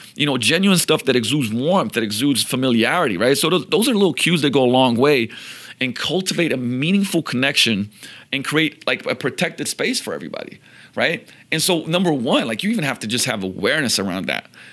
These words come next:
Think about that, right? You know, right now, do you even think about that?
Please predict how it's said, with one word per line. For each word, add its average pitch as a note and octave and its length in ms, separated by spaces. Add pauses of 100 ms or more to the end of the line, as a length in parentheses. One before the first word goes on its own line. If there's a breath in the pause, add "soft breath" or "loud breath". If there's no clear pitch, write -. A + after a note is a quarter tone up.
(120)
Think - 160
about F2+ 220
that, B1+ 140
right? C#3 240 (380 loud breath)
You D3 100
know, C3 100
right D3+ 240
now, C#3 380 (160)
do E3+ 120
you A3 240
even E3 380
think C#3+ 340
about A2 400
that? F#2 240